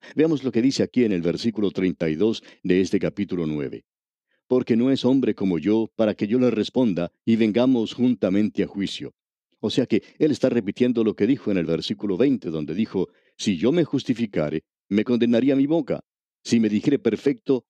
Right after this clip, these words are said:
esto me haría inicuo". En otras palabras, si yo llego a estar en la presencia de Dios, Él podrá pensar algo que yo no estoy pensando en ese momento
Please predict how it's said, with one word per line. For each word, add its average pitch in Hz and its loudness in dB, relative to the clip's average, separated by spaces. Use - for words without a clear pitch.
esto 107 0
me 104 2
haría 104 2
inicuo". 117 -4
En 127 2
otras 110 -2
palabras, 85 -2
si 113 0
yo 151 2
llego 139 2
a 113 2
estar 117 0
en 107 2
la 92 0
presencia 95 0
de 80 -2
Dios, 107 -4
Él 101 0
podrá 95 0
pensar 98 0
algo 120 0
que 87 -2
yo 107 2
no 110 0
estoy 107 -2
pensando 107 0
en 92 0
ese 101 -2
momento 120 0